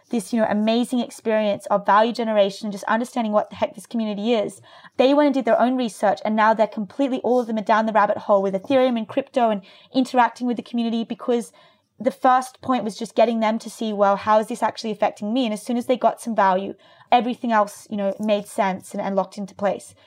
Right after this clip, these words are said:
So it's the, the same thing I think that we will,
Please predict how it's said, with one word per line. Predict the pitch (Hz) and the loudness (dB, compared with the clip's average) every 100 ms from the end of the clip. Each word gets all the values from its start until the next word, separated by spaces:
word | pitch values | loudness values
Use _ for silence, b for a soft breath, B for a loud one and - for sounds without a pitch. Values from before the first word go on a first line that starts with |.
| b | b
So | - 233 | -2 -2
it's | 220 - | -2 -4
the, | 233 | -4
the | 220 | -4
same | - 240 233 | -4 -2 -4
thing | 226 233 | -4 -4
I | 202 | -4
think | 196 208 196 | -6 -10 -6
that | 208 - | -4 -4
we | - 208 196 | -4 -4 -2
will, | 196 190 185 | 0 -2 -4